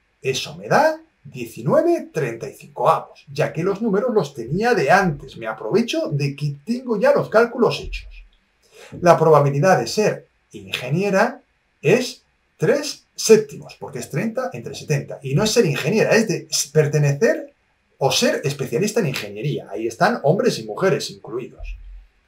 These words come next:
Por otro lado, ambos sucesos serán independientes si la probabilidad de la intersección ser ingeniero y ser mujer es igual a la probabilidad de ser ingeniero por la probabilidad de ser mujer.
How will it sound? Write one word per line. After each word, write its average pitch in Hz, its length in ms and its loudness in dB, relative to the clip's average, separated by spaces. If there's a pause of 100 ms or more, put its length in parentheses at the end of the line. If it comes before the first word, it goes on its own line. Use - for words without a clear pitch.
(460)
Por - 120 -16
otro 151 200 2
lado, 294 460 8
ambos 247 340 6
sucesos - 400 -2
serán 120 280 -4
independientes 185 960 0 (200)
si 151 200 -2
la 139 160 6
probabilidad 147 640 6
de 226 80 6
la 214 100 2
intersección 180 920 0 (480)
ser 190 240 0
ingeniero 202 760 0
y 107 120 -14
ser 139 200 -4
mujer 202 580 -2 (380)
es 220 160 2
igual 143 240 6
a 120 60 4
la 123 120 2
probabilidad 135 520 4
de 117 100 0
ser - 160 -4
ingeniero 240 560 0
por 139 180 0
la 120 120 2
probabilidad 143 560 2
de 123 80 -2
ser - 320 -2
mujer. 220 420 -6